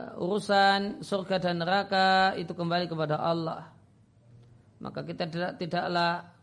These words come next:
menetapkan vonis bagi siapapun, kita tidaklah memastikan siapapun masuk surga dan neraka,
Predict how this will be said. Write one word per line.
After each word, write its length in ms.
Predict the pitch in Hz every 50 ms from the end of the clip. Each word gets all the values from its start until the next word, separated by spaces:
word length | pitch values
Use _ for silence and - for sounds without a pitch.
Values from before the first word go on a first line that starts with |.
| - - - -
menetapkan 640 | 165 165 170 170 160 - 160 160 - - 165 165 156
vonis 400 | 156 180 185 185 185 180 165 -
bagi 240 | 180 175 165 156 170
siapapun, 880 | - - 165 160 160 165 175 170 175 175 170 170 170 165 165 175 - - - - - - - _ _ _ - _ _ _ _ _ _ _ - 190 -
kita 320 | - 170 175 - 175 170
tidaklah 320 | 170 175 160 170 165 165 165
memastikan 560 | 165 160 160 160 156 147 - 185 - 170 170
siapapun 480 | 151 165 165 170 170 165 165 - 170
masuk 240 | 165 160 156 - -
surga 320 | 165 - 165 160 - 165 156
dan 240 | 156 156 156 156
neraka, 720 | 156 165 180 180 180 196 202 202 202 208 208 220 - -